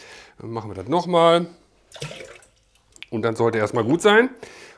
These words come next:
Und das heißt, wir werden dann dementsprechend nochmal eine Woche warten. Bis zum nächsten Zimmerpflanzen-Spezial-Karnivoren. Ähm, dann Teil sechs und dann gucken wir dann nochmal nach. Ich werde, werde jetzt aber gleich hier draufschreiben, was wir dann jetzt halt dementsprechend hier tatsächlich drin gegeben haben.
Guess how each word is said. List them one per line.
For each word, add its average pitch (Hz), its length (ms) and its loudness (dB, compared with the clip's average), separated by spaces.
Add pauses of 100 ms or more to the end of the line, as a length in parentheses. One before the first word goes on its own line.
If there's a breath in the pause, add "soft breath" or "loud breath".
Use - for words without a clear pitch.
Und - 60 -8
das 104 120 -10
heißt, 123 200 0
wir 107 80 -6
werden 110 140 -2
dann 104 120 -4
dementsprechend 98 640 -6
nochmal 101 260 -8
eine 82 80 -6
Woche 85 200 -10
warten. 139 460 -2 (400 loud breath)
Bis 104 340 -10
zum 95 340 -8
nächsten 107 720 -8 (640 loud breath)
Zimmerpflanzen-Spezial-Karnivoren. 98 2750 -8 (460 loud breath)
Ähm, 104 340 -10
dann 95 220 -12
Teil 92 300 -10
sechs - 600 -6
und 107 180 -10
dann 101 100 -6
gucken 101 240 -8
wir 95 60 -6
dann 95 100 -6
nochmal 95 280 -8
nach. 85 340 -10
Ich 110 160 -10
werde, 117 220 -4
werde 123 180 0
jetzt 127 100 -4
aber 110 140 -4
gleich 117 160 -2
hier 123 80 -8
draufschreiben, 110 460 -4
was 107 120 -6
wir 101 80 -4
dann 104 120 -4
jetzt 98 180 -10
halt 95 240 -10
dementsprechend 98 680 -8
hier 101 240 -6
tatsächlich 98 560 -10
drin 104 240 -8
gegeben 98 540 -10
haben. 165 460 0